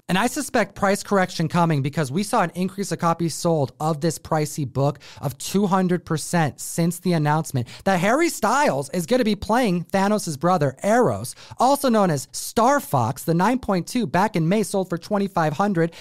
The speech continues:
That's up twelve percent, now selling for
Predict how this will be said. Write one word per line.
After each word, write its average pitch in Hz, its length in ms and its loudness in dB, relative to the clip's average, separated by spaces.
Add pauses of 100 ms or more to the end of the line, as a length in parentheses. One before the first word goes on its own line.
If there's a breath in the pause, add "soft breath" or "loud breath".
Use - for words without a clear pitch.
(180 loud breath)
That's 262 300 -2
up 214 100 0
twelve 226 380 0
percent, 196 480 0 (240 loud breath)
now 190 220 2
selling 196 360 0
for 196 300 -4